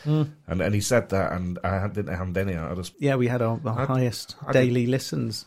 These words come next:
Speaker 2: I did wonder. But, you know, maybe it's getting out there.
Speaker 1: No, it's not. It, it, it seems genuine. I've, I've, I've analysed the data,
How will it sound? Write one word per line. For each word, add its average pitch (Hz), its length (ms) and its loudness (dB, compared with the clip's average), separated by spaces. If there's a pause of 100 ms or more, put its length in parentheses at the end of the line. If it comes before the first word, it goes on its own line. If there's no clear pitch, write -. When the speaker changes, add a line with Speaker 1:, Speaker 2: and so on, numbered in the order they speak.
(120)
Speaker 2:
I 135 80 -8
did 101 180 -10
wonder. 76 300 -10 (420)
But, - 220 -8
you 110 120 -10
know, 87 180 -10 (100)
maybe 107 240 -10
it's - 120 -10
getting 78 200 -10
out 117 180 -6
there. 139 100 0
Speaker 1:
No, 175 160 4
it's 151 180 -2
not. 160 100 0
It, 156 220 0
it, 160 260 2
it 147 240 0
seems 160 280 2
genuine. 143 420 2
I've, 139 200 0
I've, - 100 -4
I've 131 240 2
analysed 117 760 2
the - 60 -6
data, 110 560 -2